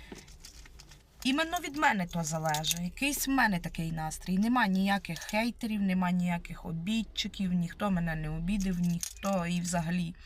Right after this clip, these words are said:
нормальні дні, і вихідні нормально пройшли. Але щось не знаю чого.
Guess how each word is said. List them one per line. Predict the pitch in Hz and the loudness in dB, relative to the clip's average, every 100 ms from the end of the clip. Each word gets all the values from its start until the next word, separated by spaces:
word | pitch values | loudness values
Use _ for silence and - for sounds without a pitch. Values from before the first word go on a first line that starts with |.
| - - - - - - - - - - - - - - - - | -14 -12 -14 -12 -12 -12 -12 -12 -12 -12 -12 -12 -12 -14 -12 -4
нормальні | 208 190 185 190 175 170 | 2 4 6 4 4 2
дні, | 156 196 240 233 196 175 165 | 2 4 4 4 4 2 0
і | |
вихідні | 156 165 - 175 226 247 | -4 -6 -2 0 2 4
нормально | 220 214 202 196 190 | 2 4 4 2 0
пройшли. | - 196 185 - 196 185 - - - - - - - | -2 -2 -2 0 -2 -2 -8 -16 -16 -18 -20 -18 -2
Але | 175 180 | 0 2
щось | - 226 - | 0 0 2
не | 220 190 | 2 2
знаю | 180 196 214 208 | 4 4 2 -2
чого. | - 165 165 156 | -4 -4 -2 -4